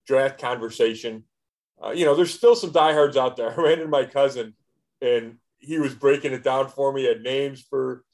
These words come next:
you know, the second and third round. So some people are still all in, but overall, how could you be? There's no pick on Thursday. There's it, Andrew Berry.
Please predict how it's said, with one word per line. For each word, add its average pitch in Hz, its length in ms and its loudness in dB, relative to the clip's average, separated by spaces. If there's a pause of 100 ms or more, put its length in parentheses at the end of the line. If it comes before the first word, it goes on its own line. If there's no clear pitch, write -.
(240)
you 131 100 -2
know, 123 100 4
the 120 80 -2
second 151 360 0
and 135 120 -2
third 143 220 4
round. 139 340 0
So 135 220 -2
some 233 300 -6
people 185 280 -8
are 151 80 -4
still 143 480 2 (360)
all 143 280 4
in, 147 300 -4 (380)
but 160 100 0
overall, 156 800 0 (240)
how 185 200 0
could 190 280 0
you 156 60 -10
be? - 260 -20
There's 131 180 -14
no 175 160 2
pick 175 460 -4
on 135 240 -6
Thursday. 147 480 2
There's 127 280 -10 (240)
it, 120 160 -12 (160)
Andrew 131 380 -2
Berry. 127 480 0